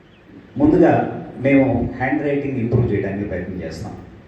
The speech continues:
అలాగే ఎవరు సైన్స్‌లో వీక్‌గా ఉన్నారు, ఎవరు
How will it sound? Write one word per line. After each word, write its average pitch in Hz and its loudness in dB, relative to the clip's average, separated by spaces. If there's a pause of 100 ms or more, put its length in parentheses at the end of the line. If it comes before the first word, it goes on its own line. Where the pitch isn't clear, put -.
(380)
అలాగే - -2 (680)
ఎవరు 175 4
సైన్స్‌లో 127 0
వీక్‌గా 113 -2
ఉన్నారు, 98 -4 (300)
ఎవరు 117 0